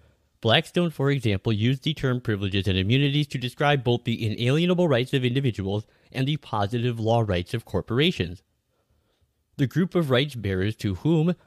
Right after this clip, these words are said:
the privileges or immunities clause applies is, of course, citizens. He says this tradition begins with our country's English roots. Parliament declared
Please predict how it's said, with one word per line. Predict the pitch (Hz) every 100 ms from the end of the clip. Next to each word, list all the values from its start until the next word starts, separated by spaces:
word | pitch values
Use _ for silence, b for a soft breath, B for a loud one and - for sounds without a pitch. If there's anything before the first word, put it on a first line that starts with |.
| b
the | -
privileges | 165 147 127 143 139
or | 131
immunities | 135 127 101 101 98 -
clause | - 95 98
applies | - - 135 123 123 -
is, | 143 151 139 _
of | 110 117 117 _
course, | - 101 92 - _ _ _ _
citizens. | _ 160 151 - 90 85 _ _ _ _ _ _ _ _ _ _ _ _ _ _ _ _ _ _ _ _ _ _ _ _ _ _
He | 117
says | 101 104 92
this | 101
tradition | - 107 107 104
begins | 104 131 139
with | 131 -
our | 113
country's | 107 - 185 - 185 175 -
English | 104 98 92 -
roots. | 113 117 - -
Parliament | 131 160 196 202
declared | 220 - 143 120 135